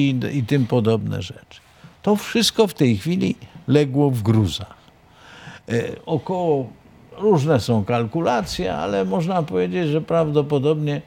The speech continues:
około połowy, a niektórzy mówią, że siedemdziesiąt procent istniejących zawodów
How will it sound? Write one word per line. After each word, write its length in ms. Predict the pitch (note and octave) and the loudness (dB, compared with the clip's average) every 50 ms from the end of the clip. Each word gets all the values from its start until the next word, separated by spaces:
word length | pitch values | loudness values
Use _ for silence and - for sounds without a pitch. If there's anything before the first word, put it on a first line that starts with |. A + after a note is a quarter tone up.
| - - - - - - - | -16 -20 -20 -20 -20 -18 -8
około 500 | - C3+ - - E3+ D#3+ D#3+ D3 B2 G#2 - - - - - _ _ _ _ | -8 -8 -6 0 2 4 4 4 4 0 -4 -10 -20 -20 -20 _ _ _ _
połowy, 760 | - C#3 C3 A#2+ B2+ D3 D#3 D3+ C3+ A2+ A#2+ A#2+ A2 A#2 B2+ - - _ _ _ _ - - - - - _ - - _ _ _ _ | -6 -4 -2 2 4 6 6 6 4 4 2 2 0 -2 -4 -8 -16 _ _ _ _ -20 -20 -20 -20 -20 _ -20 -20 _ _ _ _
a 140 | - - | -2 0
niektórzy 540 | C3+ B2 B2 A2 - - E3 C#3 A2 C3+ C#3+ | 2 4 2 2 2 2 4 4 6 4 4
mówią, 360 | C3 C3 C3+ C3 C3 B2+ B2 | 4 4 4 4 4 4 4
że 120 | A2+ A2+ G2+ | 4 2 2
siedemdziesiąt 760 | F#2 B2 B2 A#2+ A#2 A#2+ A#2+ A#2 B2+ A2+ - A#2 A2 G#2 - | 2 2 4 4 4 4 4 4 4 2 2 2 0 0 0
procent 680 | - A2 A2 A#2+ A2+ - - F#2+ F#2 F#2+ - - - - - - - - - - - - | 2 2 4 4 2 0 -4 -6 -6 -6 -10 -14 -18 -20 -20 -20 -20 -20 -20 -20 -14 -4
istniejących 800 | - C#3 B2 - - - C3+ B2+ C3+ D3 D#3+ D#3 A#2 - B2+ A2+ G2 | -2 0 0 0 2 2 2 4 4 4 2 2 2 2 2 4 4
zawodów 800 | F#2 G2 A2+ G2+ G2+ F#2+ A#2+ B2+ B2 B2 A#2+ C3+ C3 A#2+ - | 4 4 4 2 2 2 2 2 2 4 2 2 2 0 -4